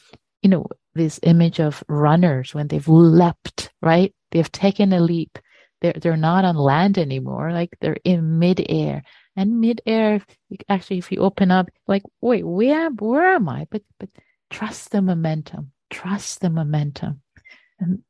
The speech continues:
and that is a rich place to be. One can see it as unsettling, but one can actually see it as a place of possibility. You've left safe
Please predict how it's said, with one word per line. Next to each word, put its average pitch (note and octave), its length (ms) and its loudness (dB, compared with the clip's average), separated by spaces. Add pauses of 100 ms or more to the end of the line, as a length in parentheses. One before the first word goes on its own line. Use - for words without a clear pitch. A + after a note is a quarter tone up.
and F3 180 0
that G3 220 2
is F#3+ 160 2
a F3 80 4
rich D#3+ 540 -2
place - 360 -6
to - 140 -10
be. - 400 -4 (1600)
One E3+ 200 4
can D#3+ 160 2
see D#3 300 4
it D3 80 4
as D3 160 2
unsettling, D#3+ 800 2 (640)
but A3 220 0
one G3 280 4
can F#3+ 220 -4
actually F#3+ 400 -4
see G3 280 -6
it G#3 80 -2
as F3+ 140 -4
a D#3+ 40 -10
place - 340 -8
of E3 100 -10
possibility. E3 1120 -2
You've E3 240 -2
left E3+ 500 4 (1080)
safe - 800 2